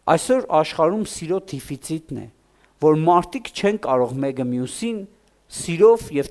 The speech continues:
ճշմարտությամբ համբերել, լսել, որտեղից էլ ծնվում են այն բոլոր խնդիրները, որովհետև Աստված չկա, որովհետև սերը չկա։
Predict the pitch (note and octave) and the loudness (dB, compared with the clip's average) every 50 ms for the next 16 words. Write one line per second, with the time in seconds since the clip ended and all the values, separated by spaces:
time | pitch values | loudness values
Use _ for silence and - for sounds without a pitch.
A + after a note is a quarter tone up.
0 | - D3 - - D#3+ C#3+ C3 B2+ B2+ C3 B2 - - B2+ D3+ D3+ - - C3+ B2+ | -6 -10 -8 -6 -4 -2 -2 -4 -4 -8 -10 -6 -4 -2 -2 -4 -4 -6 -6 -4
1 | C3 C3 B2 - B2+ B2+ B2+ C3+ B2+ B2 B2 B2 A2+ A#2 A#2+ A#2 - - C3 A#2 | -4 -4 -4 -4 -4 -4 -2 -2 -4 -4 -6 -8 -8 -8 -8 -10 -10 -6 -4 -4
2 | A#2 A#2+ A#2 - - _ _ _ _ _ _ _ _ _ - C3 B2+ B2+ D3+ D#3 | -4 -6 -8 -14 -20 _ _ _ _ _ _ _ _ _ -4 -4 0 0 0 0
3 | G#3 G#3+ - G3+ G3+ G3 - F#3 D#3+ D#3 C#3+ F3+ F#3 E3+ D3 C#3+ C#3 C#3 C#3 B2 | -2 -2 -2 -2 -2 -2 -2 -4 -4 -2 -4 -4 -4 -2 -2 -2 -4 -4 -6 -6
4 | - C3+ A#2+ B2+ F3 G#3 G#3 G3+ - - C#3+ C3 - C3+ B2 B2+ E3 G#3 G#3+ F3+ | -4 -2 -2 0 0 0 0 -2 -4 -8 -8 -8 -8 -10 -8 -6 -6 -6 -4 -6
5 | A#2+ A#2 - - _ _ _ _ _ _ _ - B2 B2+ C3 C3+ C#3 C#3+ C#3+ F3+ | -6 -8 -10 -14 _ _ _ _ _ _ _ -4 -2 0 0 0 0 0 0 0
6 | F#3+ F3 F3+ - - C#3 C#3 C#3+ - - - D#3 D#3 D#3 - - - - - - | 0 -2 -4 -4 -4 -2 -2 -2 -4 -8 -4 -2 -2 -2 -2 -4 -10 -14 -14 -14
7 | - - - C3+ - - - _ _ _ _ _ _ _ _ _ _ - B2+ C3 | -8 -6 -6 -6 -6 -10 -16 _ _ _ _ _ _ _ _ _ _ -6 -4 -2
8 | B2 B2+ B2+ C3 B2 C#3+ D3 C#3+ - - - - D#3+ D#3 C#3 B2 - - - - | -2 -2 -2 -2 -2 -2 -2 -4 -4 -6 -4 -2 0 0 -2 -2 -6 -12 -18 -18
9 | - - - | -14 -14 -14